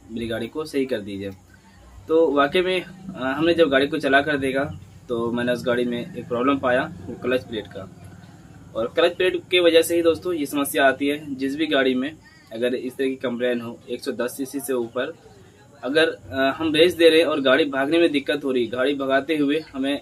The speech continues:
इंजन की आवाज़ कुछ ज़्यादा नज़र आता है, ज़्यादा सुनाई देता है और गाड़ी भागती नहीं है, रेस में ज़्यादा देना पड़ता है और गाड़ी भाग नहीं रही है, तो ऐसे हालात में क्या होता है कि क्लच plate ख़राब हो जाता है।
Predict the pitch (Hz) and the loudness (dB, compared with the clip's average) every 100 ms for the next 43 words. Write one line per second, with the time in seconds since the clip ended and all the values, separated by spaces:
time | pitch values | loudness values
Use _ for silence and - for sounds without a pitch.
0 | - 139 156 160 165 147 151 165 139 131 | -2 2 2 2 2 4 0 -2 0 2
1 | 160 160 151 135 135 135 170 - - - | 4 2 2 0 2 0 -2 -10 -20 -20
2 | - 120 139 165 170 160 151 147 156 175 | -10 0 4 4 2 0 2 2 2 2
3 | 135 127 131 131 127 131 - 160 147 127 | -2 0 2 2 0 -4 -2 0 2 2
4 | 143 - - - - 135 165 165 170 147 | -2 -6 -14 -14 -4 0 0 0 0 2
5 | 139 160 160 - - - 135 139 151 151 | 4 4 4 -4 -12 -6 -2 2 2 2
6 | 143 151 143 131 139 131 139 139 120 107 | -2 -2 0 0 0 2 0 0 -4 -8
7 | 104 104 - - - 160 156 185 175 170 | -12 -16 -20 -14 0 0 2 4 4 4
8 | 175 165 147 165 160 156 143 143 165 156 | 0 0 2 2 2 0 0 0 -2 0
9 | 139 135 120 113 113 107 110 113 | 4 4 4 -2 -4 -8 -10 -20